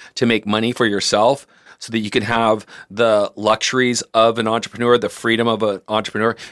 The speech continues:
you have to slow down, get yourself a bookkeeper, and let them help you. You think of it as, like, "Oh, I'm hiring this new person.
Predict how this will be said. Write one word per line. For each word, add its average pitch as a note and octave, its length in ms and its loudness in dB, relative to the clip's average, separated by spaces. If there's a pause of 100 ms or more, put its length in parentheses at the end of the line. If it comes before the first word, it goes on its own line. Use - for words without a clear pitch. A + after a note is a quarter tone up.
you A2+ 180 -4
have A#2 440 -2
to B2 100 0
slow B2 340 2
down, F#2+ 380 -2 (640)
get B2 180 -2
yourself C3+ 300 2
a C3+ 60 0
bookkeeper, G2+ 720 -4 (800)
and G#2 300 2 (100)
let G#2+ 380 0
them B2+ 220 2
help B2+ 220 2
you. G2 60 -8 (240)
You C#3 200 -2
think E3+ 260 0
of D#3+ 120 0
it C3 280 0
as, G#2+ 200 0
like, G2 160 -2
"Oh, B2 140 -6
I'm A2+ 80 -2
hiring B2+ 340 0
this A2 200 -4
new B2 120 -2
person. A2+ 420 -4